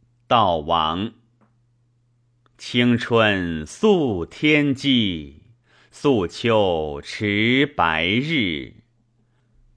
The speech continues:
美人归重泉，凄怆无终毕。鬓公已肃清，松柏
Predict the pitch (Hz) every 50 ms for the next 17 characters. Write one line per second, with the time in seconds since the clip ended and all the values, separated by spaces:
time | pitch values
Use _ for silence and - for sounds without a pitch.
0 | _ _ 107 110 113 117 113 117 123 120 110 110 110 113 120 127 127 131 139 143
1 | 147 156 165 165 - - 240 240 240 240 240 240 240 233 233 - - 123 123 131
2 | 165 202 214 - - - 101 90 87 85 85 87 90 95 104 120 131 147 156 165
3 | 170 _ _ _ _ _ _ _ _ _ - - - - 107 110 117 113 - -
4 | - 120 117 104 90 82 78 69 69 71 71 69 - - 101 98 101 104 110 117
5 | 127 135 139 147 156 156 160 - 147 131 127 123 123 127 131 127 - 185 151 117
6 | 95 80 73 58 50 - _ _ _ _ _ _ _ _ _ _ _ _ _ _
7 | _ _ _ _ _ _ _ 139 139 131 117 104 95 92 123 123 123 123 117 110
8 | 104 95 92 87 82 78 80 - - 123 123 123 120 117 117 117 113 113 117 117
9 | - - 247 233 196 139 104 95 - - - 156 156 151 143 131 120 107 92 78
10 | 62 53 - - - _ _ _ _ _ _ _ _ - - 240 240 240 240 240
11 | - -